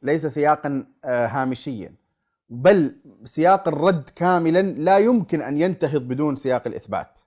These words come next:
لا يمكن أن ينتهض بدون سياق الإثبات، وسياق الإثبات لا يمكن أن يحمى بدون سياق الرد. فمجال الإثبات يكون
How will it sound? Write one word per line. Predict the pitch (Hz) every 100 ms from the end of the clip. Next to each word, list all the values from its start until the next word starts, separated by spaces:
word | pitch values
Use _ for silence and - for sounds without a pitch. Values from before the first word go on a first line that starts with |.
| _ _ _ _ _ _ _ _
لا | -
يمكن | 143 196 170 143
أن | 135
ينتهض | 139 151
بدون | 139 135
سياق | 135 120
الإثبات، | 104 104 98
وسياق | 131 160 233 214
الإثبات | 208 202 185 185
لا | 190
يمكن | 214 208 185
أن | 147
يحمى | 175 202 - 165 175 214 - _ _ _ _ -
بدون | 151 175
سياق | 165 156 -
الرد. | 127 135 113 - _ _ _ _ _ _ _ _ _
فمجال | - 143 143 196 226 190 151 -
الإثبات | 147 147 156 - 175 156 156 160 - _ _
يكون | 143 139 - 214 214 214 220